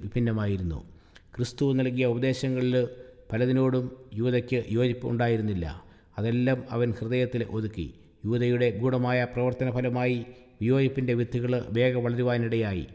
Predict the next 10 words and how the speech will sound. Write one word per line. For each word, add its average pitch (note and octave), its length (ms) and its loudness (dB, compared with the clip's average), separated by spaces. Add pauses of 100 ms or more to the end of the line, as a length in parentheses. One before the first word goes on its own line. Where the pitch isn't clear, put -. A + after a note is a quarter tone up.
(340)
ഇതിൻ്റെ A#2+ 280 2
പിന്നിൽ B2 280 2
പ്രവർത്തിച്ചിരുന്ന B2+ 640 0 (140)
ശക്തി B2+ 260 -2 (140)
എന്തെന്ന് B2 360 0
ശിഷ്യന്മാർ B2 440 -2 (120)
അറിഞ്ഞിരുന്നില്ല. G#2 520 -2 (640)
എന്നാൽ A#2+ 220 2 (220)
സാത്താൻ B2 380 0 (560)
യൂദയിൽ B2 280 4